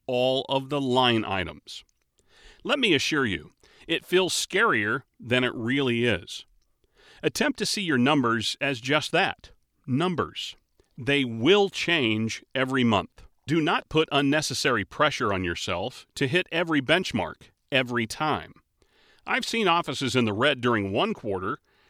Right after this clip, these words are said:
and jump to benchmark profits the next, simply because they fixed their pending business funnel. It can be that simple of a fix in ninety days. So remind yourself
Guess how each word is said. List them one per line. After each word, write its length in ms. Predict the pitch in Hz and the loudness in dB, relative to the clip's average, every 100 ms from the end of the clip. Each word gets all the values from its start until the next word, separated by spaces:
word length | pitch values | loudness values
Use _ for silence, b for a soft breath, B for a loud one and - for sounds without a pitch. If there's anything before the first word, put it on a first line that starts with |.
| _ | _
and 320 | 123 131 123 | 0 2 2
jump 280 | 107 165 - | 2 0 2
to 100 | 143 | -2
benchmark 600 | 113 139 202 - 127 107 | 0 0 0 0 0 2
profits 500 | 120 110 151 147 - | 0 0 -2 -6 -10
the 160 | 135 147 | -2 0
next, 540 | 147 180 - - - - | 2 0 -2 -10 -12 -10
simply 400 | - 214 185 135 | -2 -2 0 0
because 640 | 123 - 143 143 135 - - | 0 -2 0 0 0 -4 -4
they 200 | 127 113 | -4 -4
fixed 480 | - 165 - - - | -4 -4 -4 -10 -14
their 220 | 123 117 101 | -4 -4 -4
pending 580 | - 160 160 160 156 120 | -6 -4 -2 0 0 0
business 360 | 156 160 123 - | -2 0 -2 -2
funnel. 400 | 104 85 - - _ _ _ B B B B | -2 -2 -6 -20 _ _ _ B B B B
It 140 | 156 - | -8 0
can 160 | 143 | 2
be 160 | 131 123 | 2 0
that 320 | 104 139 185 | 0 0 0
simple 400 | - 180 175 139 | 0 0 0 0
of 80 | 110 | 0
a 80 | 98 | -2
fix 580 | - 185 113 - - - _ _ _ | -2 -2 -2 -4 -12 -14 _ _ _
in 220 | 139 139 | 0 2
ninety 340 | 143 170 151 135 | 4 2 0 0
days. 560 | 143 156 - - - _ | 0 -2 -6 -14 -18 _
So 180 | - 185 | -4 0
remind 540 | 165 151 139 175 226 160 | 4 4 4 4 2 0
yourself 600 | 120 - 104 110 120 | -2 2 2 2 -4